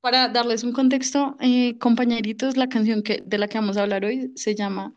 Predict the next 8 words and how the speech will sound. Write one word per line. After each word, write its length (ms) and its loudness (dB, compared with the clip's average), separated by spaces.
<laughs> 760 -2
se 180 -10
llama 300 0
El 140 0
tiempo 260 4
y 40 4
las 160 0
situaciones, 760 0